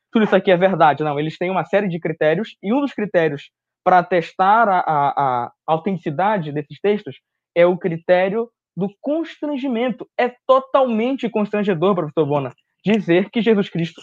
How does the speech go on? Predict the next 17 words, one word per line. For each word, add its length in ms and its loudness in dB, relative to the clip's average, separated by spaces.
é 100 4
o 80 0
Messias 540 -4
se 80 -2
ele 180 -2
foi 220 0
crucificado, 920 -2
se 80 0
ele, 200 2
em 160 2
vez 400 2
de 100 2
restituir 560 -2
o 60 0
reino 260 -2
a 60 -6
Israel, 440 0